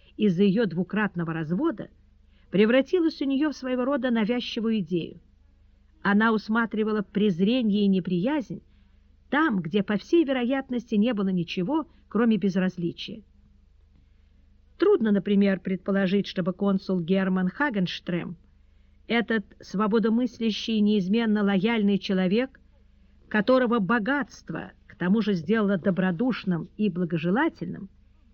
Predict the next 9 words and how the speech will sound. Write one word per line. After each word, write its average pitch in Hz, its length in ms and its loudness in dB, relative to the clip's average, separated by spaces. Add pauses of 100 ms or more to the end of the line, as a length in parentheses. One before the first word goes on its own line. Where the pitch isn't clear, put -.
(260)
не 254 260 4
поклонился 320 760 0
бы 196 80 2
ей 202 200 4
при 202 180 0
встрече, 220 580 -2
если 202 340 -2
бы 190 140 2
его 247 360 2